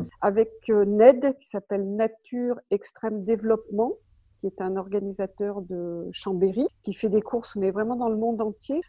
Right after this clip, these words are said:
Alors, il faut savoir qu'il y a deux sortes de types de courses, c'est-à-dire soit par étapes et, et sinon en non-stop. C'est deux courses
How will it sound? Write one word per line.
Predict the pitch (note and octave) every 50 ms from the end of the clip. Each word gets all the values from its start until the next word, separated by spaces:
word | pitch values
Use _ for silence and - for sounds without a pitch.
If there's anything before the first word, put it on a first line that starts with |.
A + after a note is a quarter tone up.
| _ -
Alors, | G#3+ A3+
il | A#3+ A#3+
faut | - - C#4
savoir | C4+ - C#4+ C4 C4+ D4+ D4+ -
qu'il | - B3
y |
a | A#3 G3+
deux | G3 G3+ A3 C#4 D4 D4
sortes | C#4 - - C#4 B3+ A3+
de | G#3+ A#3+
types | A#3 - _ - A3+ G#3 F#3+
de | G#3+ A3+
courses, | A3 - - D4 E4 F4+ - -
c'est-à-dire | B3+ A#3+ - A3 G3+ F#3+ A#3 -
soit | - - - - C4+ C4 C#4 C4+ C4+ C4 - _ _ _ _ _ -
par | A#3 G#3
étapes | G#3 G3+ G3+ - - C4+ - - _ - - - - _
et, | - G#3+ G#3 G#3 G3+ G3+ G3 G3 F#3+ F#3+ F#3+ F#3 F#3 - -
et | G3
sinon | G3 - - - G#3+ G#3+ A3+ B3 C4 A#3+
en |
non-stop. | A3 A3 A3+ A3 G#3+ A3 - - F#3+ F#3 F#3 F#3 - - - - - _
C'est | _ _ - - A#3 F#3+ F#3
deux | G#3+ C#4
courses | C4+ - - D4 - -